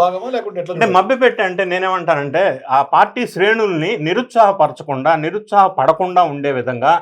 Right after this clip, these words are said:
Speaker 2: ఇది ఒక లొట్టబీస్ కేసు. ఎన్నో కేసులు నేను ఫేస్ చేశాం తెలంగాణ ఉద్యమంలో, ఎవరు నిరుత్సాహపడొద్దు, ఇవన్నీ మనకు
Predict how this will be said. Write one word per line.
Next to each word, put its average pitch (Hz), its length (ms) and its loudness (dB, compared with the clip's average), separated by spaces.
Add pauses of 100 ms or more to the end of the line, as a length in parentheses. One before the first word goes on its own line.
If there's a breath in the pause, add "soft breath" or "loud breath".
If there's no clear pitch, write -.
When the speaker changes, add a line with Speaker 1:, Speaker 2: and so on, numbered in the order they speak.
(200 loud breath)
Speaker 2:
ఇది 156 160 0
ఒక 147 140 0
లొట్టబీస్ 180 500 -2
కేసు. 170 220 -6 (120)
ఎన్నో 175 220 -4
కేసులు 165 320 -6
నేను 147 180 -8
ఫేస్ 147 220 -4
చేశాం 147 340 -6
తెలంగాణ 143 340 -6 (100)
ఉద్యమంలో, 143 420 -2 (260 loud breath)
ఎవరు 170 260 2 (100)
నిరుత్సాహపడొద్దు, 151 920 0
ఇవన్నీ 156 320 -2
మనకు 139 180 -6